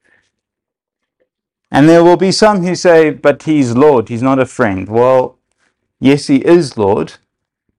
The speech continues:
but he's also a friend as well. And we'll look together at that through the scriptures. John fifteen,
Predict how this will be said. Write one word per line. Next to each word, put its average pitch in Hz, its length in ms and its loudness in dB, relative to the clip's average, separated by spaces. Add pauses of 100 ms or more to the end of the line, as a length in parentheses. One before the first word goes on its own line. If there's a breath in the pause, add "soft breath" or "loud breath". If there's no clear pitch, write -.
(520)
but 120 140 0
he's 120 160 2
also 123 320 2
a 110 40 0
friend 104 280 -4
as 104 160 -4
well. 98 320 -4 (720)
And 110 420 0
we'll 120 180 2
look 143 220 0
together 123 600 0 (400)
at 131 200 -2
that 113 160 -4
through 120 180 -8
the 110 80 -4
scriptures. 107 580 -6 (1300)
John 185 240 2
fifteen, 143 720 0